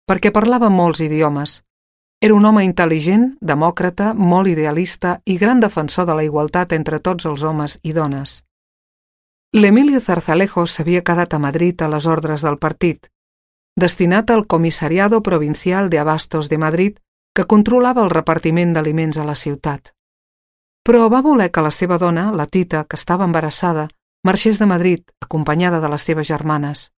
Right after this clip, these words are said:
Volia que la filla que esperaven nasqués lluny del front i dels bombardejos.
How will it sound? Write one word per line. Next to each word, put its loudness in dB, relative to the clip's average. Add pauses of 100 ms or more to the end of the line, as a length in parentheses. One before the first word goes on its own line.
(440)
Volia 4
que 0
la 2
filla 0
que -6
esperaven 0 (240)
nasqués 0
lluny 6
del 2
front 0
i -4
dels -4
bombardejos. -4